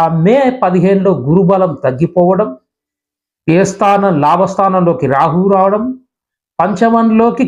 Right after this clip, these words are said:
కేతువు రావడం. ఈ గ్రహ సంపత్తి ఇలా ఉంది అంటే మేషరాశి వారికి గ్రహ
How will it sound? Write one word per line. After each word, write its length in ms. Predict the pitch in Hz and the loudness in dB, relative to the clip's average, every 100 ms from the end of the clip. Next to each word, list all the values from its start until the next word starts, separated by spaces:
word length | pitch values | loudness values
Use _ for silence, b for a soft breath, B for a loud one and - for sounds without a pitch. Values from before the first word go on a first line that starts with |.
| - | 0
కేతువు 360 | 196 202 190 147 | 0 2 0 0
రావడం. 280 | 131 117 120 - _ _ _ _ _ - | 0 -2 -6 -10 _ _ _ _ _ 0
ఈ 160 | 190 208 139 | 2 2 0
గ్రహ 260 | 147 175 175 254 254 | 0 0 0 0 0
సంపత్తి 580 | 254 254 233 - - 277 - 196 | -2 -2 -4 -4 -6 -6 -2 0
ఇలా 220 | 185 190 190 160 | 2 2 0 0
ఉంది 340 | 185 190 175 240 208 | 0 0 2 2 0
అంటే 180 | 170 233 208 147 | 0 -2 0 2
మేషరాశి 680 | 185 208 240 220 208 214 208 | 2 2 0 0 -2 -2 -2
వారికి 320 | 175 175 180 190 139 | 0 0 -4 -10 -4
గ్రహ 220 | 147 147 | -2 0